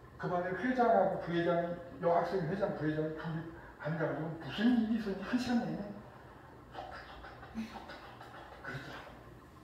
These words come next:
그 제가 저는 애들한테 전부 학년 초에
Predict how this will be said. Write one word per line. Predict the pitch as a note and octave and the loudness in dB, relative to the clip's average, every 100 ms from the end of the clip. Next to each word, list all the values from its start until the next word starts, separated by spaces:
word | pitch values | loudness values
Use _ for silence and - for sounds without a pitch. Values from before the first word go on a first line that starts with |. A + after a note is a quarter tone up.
| - | -6
그 | D3+ D3+ - - - - - - - - | -2 -2 -2 -12 -16 -18 -20 -20 -18 -2
제가 | D#3+ E3+ D#3+ E3 | 6 8 8 4
저는 | D#3 D#3 D3+ | 2 4 4
애들한테 | D3+ - - - | 4 2 2 -2
전부 | - C3+ C#3 - - - | -6 -6 -4 -6 -8 -10
학년 | - A3+ F3+ - | -2 2 2 2
초에 | - D3+ | 0 0